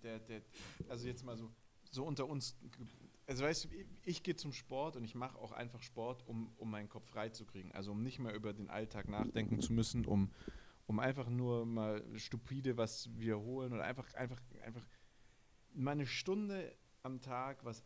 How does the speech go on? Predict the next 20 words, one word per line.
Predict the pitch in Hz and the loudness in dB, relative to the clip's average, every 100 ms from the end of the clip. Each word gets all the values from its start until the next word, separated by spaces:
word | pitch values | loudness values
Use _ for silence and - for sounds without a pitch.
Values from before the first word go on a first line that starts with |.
| - | -4
anderes | 127 160 160 143 131 - | -2 0 -2 -2 -6 -10
zu | 123 | -6
denken | 120 120 123 120 | -2 -2 -4 -4
als | 101 113 107 - | 2 2 0 0
Arbeit | 101 107 113 110 107 | 4 6 6 6 4
und, | - 107 101 92 | -2 0 0 -2
und | - 101 - | -6 -6 -6
Leben. | 104 104 104 92 85 - - - - - - - | -6 0 2 0 -4 -12 -20 -20 -20 -20 -20 -14
So, | - 120 - - | 8 10 8 2
wenn | - 123 | 10 12
jetzt | 143 - | 12 12
aber | 135 127 120 - - - | 12 12 12 12 -2 8
der | 113 | 10
Sport | 110 - - 156 139 - | 12 10 10 12 12 10
deine | 107 101 95 | 8 8 6
Arbeit | 104 120 131 113 | 6 8 8 6
und | 110 104 | 2 2
dein | 101 98 | 2 4
Leben | 107 110 107 | 4 4 4
ist | 151 151 - - | 4 2 -2 -6